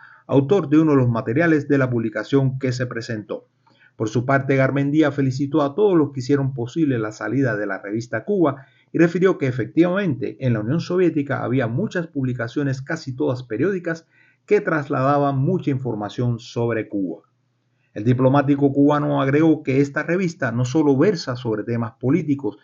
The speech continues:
sino que además recoge materiales de cultura, de historia y de muchas esferas de la vida cotidiana. Entre los asistentes al lanzamiento en la capital rusa de la revista Cuba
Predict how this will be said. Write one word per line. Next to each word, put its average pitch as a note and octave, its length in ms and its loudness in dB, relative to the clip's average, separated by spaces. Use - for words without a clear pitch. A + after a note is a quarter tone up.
sino C#3 280 2
que C#3 80 0
además D#3 320 0
recoge D3 420 0
materiales C3+ 640 0
de B2 140 -2
cultura, G#2+ 560 0
de G2+ 140 -4
historia C#3 480 0
y C#3 80 2
de A#2+ 100 4
muchas C3 400 -2
esferas C#3+ 540 -2
de C3 80 0
la G#2+ 120 -2
vida A2 360 -2
cotidiana. G2+ 680 -6
Entre B2+ 280 4
los C#3 200 4
asistentes D#3+ 560 0
al D#3 100 2
lanzamiento E3 840 -2
en D3+ 120 0
la C3+ 140 -4
capital B2+ 380 -2
rusa E3+ 400 -4
de C#3 100 2
la B2 120 0
revista C3 440 -2
Cuba G#3 320 0